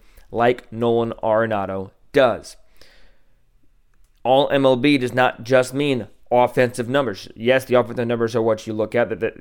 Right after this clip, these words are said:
yes, they are there. They're probably the most prominent. But defense matters.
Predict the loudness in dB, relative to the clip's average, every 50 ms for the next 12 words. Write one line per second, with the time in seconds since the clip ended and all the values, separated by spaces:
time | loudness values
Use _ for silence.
0 | -18 -12 0 2 2 2 2 2 0 2 4 4 2 2 0 0 2 2 2 2
1 | 2 0 -2 -2 -2 0 0 0 -2 -2 -4 -6 -6 -8 -6 -2 0 2 2 0
2 | 0 -4 -4 -6 -8 -18 -20 -20 -20 -16 -2 2 2 2 2 -2 -2 0 0 0
3 | 0 0 2 2 2 2 -2 -6 -18 -20 -20 -20 -16 -12 -4 -2 0 2 2 2
4 | 2 0 -4 -12 -20 -20 -20